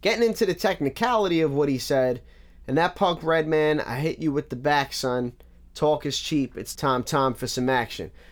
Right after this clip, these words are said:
Because that was a Redman song, so he kinda took that.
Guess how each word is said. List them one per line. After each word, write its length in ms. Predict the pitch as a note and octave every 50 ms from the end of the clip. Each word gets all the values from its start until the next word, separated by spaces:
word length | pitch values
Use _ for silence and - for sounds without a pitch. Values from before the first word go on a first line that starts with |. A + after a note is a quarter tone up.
| - - -
Because 680 | C3+ B2+ - E3 C#3+ C#3 C#3 C3 B2+ - - - - - - - - - - - - - -
that 240 | - D3 D3 - -
was 260 | D#3 D#3 D3 C#3 C3
a 80 | C#3 B2+
Redman 520 | A#2+ C#3 C#3+ C#3+ C3+ C#3 C#3 C3+ C3+ C3
song, 340 | B2 - D3 C#3 C#3 C3+ B2+
so 140 | - - B2+
he 120 | B2 B2+
kinda 320 | A#2 - D3 C#3+ D3 C#3+ C3+
took 300 | - - D#3 C#3 C#3 -
that. 340 | D3 C#3 C3+ C3 - -